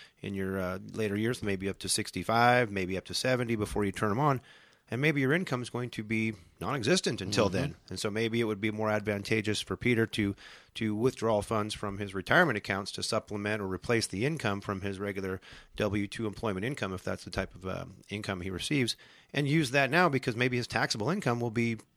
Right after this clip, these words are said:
Speaker 1: non-existent.
Speaker 2: Exactly.
Speaker 1: And so maybe he won't have such a tax burden now, where in the future, we don't know where tax rates are going to be. And of course, when you start adding additional sources of income, such as Social Security,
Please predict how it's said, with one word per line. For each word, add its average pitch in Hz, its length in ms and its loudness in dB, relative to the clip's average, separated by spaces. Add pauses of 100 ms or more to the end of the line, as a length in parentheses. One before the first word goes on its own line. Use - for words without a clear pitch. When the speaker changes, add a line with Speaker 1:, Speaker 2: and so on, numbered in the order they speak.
(340)
Speaker 1:
non-existent. 104 840 -2
Speaker 2:
Exactly. 87 460 -8
Speaker 1:
And 107 100 -4
so 117 140 0
maybe 117 240 0
he 120 100 2
won't 110 300 0
have 123 240 0
such 110 240 -2
a 107 80 0
tax - 420 0
burden 107 640 2
now, 107 480 2 (320)
where 107 340 2
in 107 120 -2
the 98 100 -2
future, 123 420 0
we 117 160 0
don't 101 160 -2
know 101 100 -2
where 98 180 -2
tax - 360 -2
rates 95 240 0
are 92 80 0
going 92 200 -2
to 92 120 -6
be. 101 180 0
And 107 100 -2
of - 120 -8
course, 98 340 -4 (380)
when 101 160 0
you 95 80 -4
start 101 260 2
adding 104 360 0
additional 98 400 -6
sources 95 340 -2
of 95 80 -2
income, 101 320 -2
such 95 220 -4
as 90 80 -4
Social 92 340 -4
Security, 123 580 2